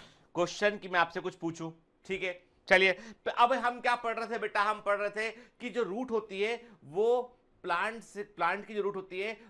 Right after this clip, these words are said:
वो सॉइल से वाटर को कैसे एब्जॉर्ब करती है। ठीक है, तो मैंने आपको बताया था, एक वर्ड यूज़ किया था मैंने,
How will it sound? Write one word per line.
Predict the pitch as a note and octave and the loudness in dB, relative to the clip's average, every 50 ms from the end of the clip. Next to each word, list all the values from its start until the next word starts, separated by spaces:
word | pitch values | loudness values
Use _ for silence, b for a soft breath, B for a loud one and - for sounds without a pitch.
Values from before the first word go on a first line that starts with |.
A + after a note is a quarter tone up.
| B B | B B
वो | D3 F#3 G3 | -4 -4 -4
सॉइल | G3 - F#3+ F3+ F#3+ A3 A#3 A3+ | -4 -2 -2 0 2 2 0 -2
से | - - - A3+ | -2 -4 -4 -4
वाटर | G3 D#3 E3 E3 E3 F#3+ F#3+ | -2 0 -2 -2 -2 -6 -10
को | F#3+ G#3 G3+ | -8 -8 -6
कैसे | - F3 D#3+ D#3 - F#3+ F#3+ | -4 -4 -4 -4 -4 -6 -6
एब्जॉर्ब | - - D#3+ D#3 D#3 D3 D#3+ D#3 D3+ | -6 -4 -4 -4 -2 -2 -4 -6 -4
करती | D3 D3 C3 - - C#3 | -6 -8 -8 -8 -10 -12
है। | C3 | -10
ठीक | - F3 | -8 -6
है, | F#3 F3+ G3+ A3+ | -6 -6 -8 -10
तो | A3 - G3 | -12 -10 -6
मैंने | G3+ G#3+ A3 A3+ | -4 -2 0 2
आपको | A3 G#3+ G#3+ - A3 G3+ | 0 0 0 -2 -2 0
बताया | G3+ G3+ G3+ G3 F#3+ F#3 | 0 2 4 4 4 4
था, | F#3+ G#3+ G#3 | 2 2 0
एक | F#3 G3 E3+ | -2 -2 0
वर्ड | D3+ F3 F#3 F#3+ F#3+ | 2 2 2 2 2
यूज़ | F#3+ F#3+ F#3 F#3+ | 0 -2 -4 -4
किया | - F#3 F3+ | -6 -6 -4
था | F#3+ F3+ | -4 -4
मैंने, | E3+ F3 F#3+ A3+ | -4 -2 -2 -4